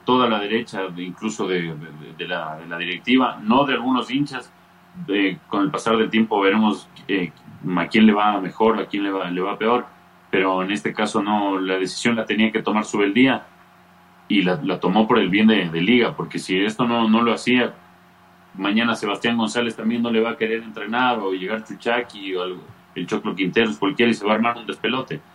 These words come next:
Entonces, creo que, eh, una de las cosas que a, a Aucas le tiene,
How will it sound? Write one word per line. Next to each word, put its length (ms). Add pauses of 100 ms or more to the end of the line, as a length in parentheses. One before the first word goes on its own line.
(420)
Entonces, 580
creo 240
que, 240 (480)
eh, 280 (100)
una 220
de 60
las 160
cosas 280
que 220
a, 120
a 180
Aucas 380
le 100
tiene, 580